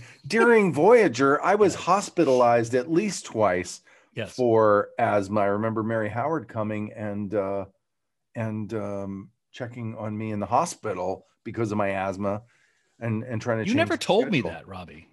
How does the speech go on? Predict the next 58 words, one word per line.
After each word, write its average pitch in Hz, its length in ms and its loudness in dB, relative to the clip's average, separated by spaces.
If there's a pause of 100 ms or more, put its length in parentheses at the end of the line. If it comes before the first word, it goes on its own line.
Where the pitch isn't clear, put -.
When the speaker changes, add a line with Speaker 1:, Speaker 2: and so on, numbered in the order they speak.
Speaker 2:
You 123 100 -10
never 151 160 0
Speaker 1:
Yeah. 120 60 0
Speaker 2:
told 151 260 -6
me 110 100 -6
that. 85 260 -16 (120)
I 120 60 -10
never 156 200 -4
Speaker 1:
Yeah. - 40 -6
Speaker 2:
saw 147 180 -2
you 139 140 -2
with 123 120 -4
an 117 80 -2
inhaler 113 520 -4
or 104 40 -8
anything 107 360 -8
like 90 180 -16
that. - 260 -20 (220)
For 135 100 -2
those 156 280 4
of 175 80 0
you 160 200 0 (100)
who, 135 60 2
who 143 200 -4
have 131 220 -2
asthma 107 340 -4
out 92 240 -12
there, 82 200 -16
because 113 360 -10
Robbie 113 340 -6
has 110 240 -8
asthma, 98 560 -12 (100)
Speaker 1:
Yeah. 82 200 -4 (260)
Speaker 2:
it's 120 200 -8
okay 110 280 -6
for 101 140 -12
him 98 240 -10
to 101 80 -12
make 87 200 -14
a - 40 -20
joke 82 240 -20
of 82 120 -20
it, 73 180 -20
I 90 100 -20
think. - 320 -20 (400)
Yeah? 120 220 -8 (1700)
Speaker 1:
Yeah. 82 180 -6 (520)
Speaker 2:
It's 113 140 -6
Speaker 1:
I - 20 -6
Speaker 2:
just 123 140 -4
Speaker 1:
thi-, 120 60 -2
I - 40 0
Speaker 2:
like 101 60 -2
Speaker 1:
mean, 110 140 2
Speaker 2:
I 101 40 2
Speaker 1:
I 98 40 2
Speaker 2:
can 101 80 -4
Speaker 1:
think. 110 480 0